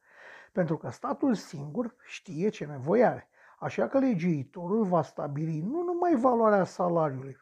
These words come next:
ci și numărul de salarii dintr-o anumită treaptă de salarizare. Șefii celor două camere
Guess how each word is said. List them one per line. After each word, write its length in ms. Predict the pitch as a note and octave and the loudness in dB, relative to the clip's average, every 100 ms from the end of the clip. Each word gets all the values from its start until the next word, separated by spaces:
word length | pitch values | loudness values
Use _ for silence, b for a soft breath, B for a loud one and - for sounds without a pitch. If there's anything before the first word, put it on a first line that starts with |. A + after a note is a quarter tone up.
| _ | _
ci 120 | - F3 | -12 -10
și 220 | - E3 | -8 -10
numărul 460 | B3+ F4 D#4+ C4+ | -6 0 2 2
de 120 | G3 F3+ | 2 -2
salarii 540 | - B2+ B2 G#3 B3+ | -4 -10 -6 -2 -2
dintr-o 320 | G#3 E3 E3 | -2 -2 -2
anumită 400 | D3 D#3 A3+ E3 | -4 -2 -4 -4
treaptă 360 | - D#3+ - G#3 | -6 -10 -6 -4
de 120 | A3+ | -2
salarizare. 840 | - A#3 A#3 A#3+ B3 G#3 D3 A#2+ _ B B B B B | 0 2 4 4 4 0 0 -4 _ B B B B B
Șefii 380 | - D#4 C#4+ G3+ | 0 2 4 2
celor 360 | G#3+ F3 D#3+ | 2 2 2
două 360 | C#3 D3 C3 D3 | 2 -2 -2 -6
camere 460 | - - E3+ C3 | -2 0 0 -4